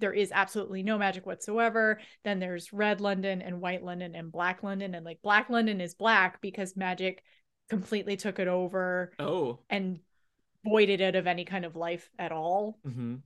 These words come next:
Speaker 1: kind of thing. Uh, and it follows our protagonist. His name is Kell. He's been adopted by the royal family of Red London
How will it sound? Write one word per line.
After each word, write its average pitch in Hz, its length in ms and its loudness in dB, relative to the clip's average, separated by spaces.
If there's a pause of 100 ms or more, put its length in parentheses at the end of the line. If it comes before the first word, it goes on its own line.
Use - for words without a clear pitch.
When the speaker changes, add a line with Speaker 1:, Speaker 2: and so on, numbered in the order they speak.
Speaker 1:
kind 214 120 -2
of 214 80 -8
thing. 233 200 -4 (380)
Uh, - 40 -4
and 190 440 2
it 190 100 -8
follows 202 460 2
our 180 320 2
protagonist. 196 640 -2
His 185 120 -8
name 185 160 -6
is 165 120 -12 (100)
Kell. 226 540 4
He's 226 220 0
been 196 140 -2
adopted 185 580 -2
by 175 480 -2 (500)
the 175 340 -4
royal 214 420 6
family 208 680 0
of 202 160 0
Red 202 180 2
London 202 600 0